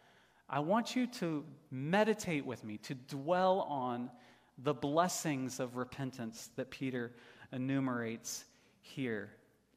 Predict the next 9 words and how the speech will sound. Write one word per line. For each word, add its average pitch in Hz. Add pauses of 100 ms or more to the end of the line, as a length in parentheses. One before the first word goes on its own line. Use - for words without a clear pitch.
(520)
What 160
was 147
God 160
intending 147
to -
accomplish 123
in 113
Jesus' 113
death? 104